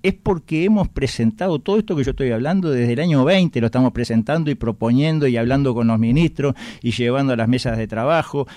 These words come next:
insistiendo, insistiendo, insistiendo desde el año veinte, no es que empecemos ahora en año electoral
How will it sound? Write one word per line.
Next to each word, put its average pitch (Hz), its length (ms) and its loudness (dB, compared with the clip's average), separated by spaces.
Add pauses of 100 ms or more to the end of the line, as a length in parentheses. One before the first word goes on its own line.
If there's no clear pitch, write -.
insistiendo, 135 880 0
insistiendo, 147 580 2
insistiendo 127 440 0
desde 127 240 -2
el 139 80 -6
año 175 240 -2
veinte, 156 340 -2
no 135 100 0
es 160 80 -2
que - 80 -6
empecemos 139 520 -2
ahora 131 280 -2
en 120 80 2
año 131 200 2
electoral 117 640 -2